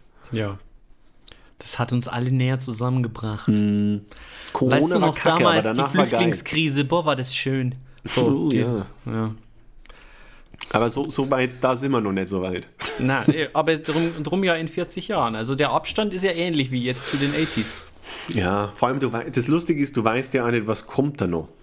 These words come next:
Speaker 2: Ja,
Speaker 1: Hm.
Speaker 2: vielleicht ist so zwischendrin nur so ein nuklearer Holocaust, da sagt man dann, ah, mein Gott, Corona war witzig.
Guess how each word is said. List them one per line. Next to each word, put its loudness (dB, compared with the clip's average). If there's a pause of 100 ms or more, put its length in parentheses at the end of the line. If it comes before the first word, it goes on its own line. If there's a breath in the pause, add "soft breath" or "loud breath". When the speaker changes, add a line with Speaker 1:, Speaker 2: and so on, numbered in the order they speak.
Speaker 2:
Ja, 2
Speaker 1:
Hm. -2
Speaker 2:
vielleicht 0
ist -2
so -4
zwischendrin 0
nur 2
so 0
ein 2
nuklearer 0
Holocaust, 0
da -2
sagt 0
man 0
dann, 2
ah, -2
mein 2
Gott, 0
Corona 2
war -2
witzig. -2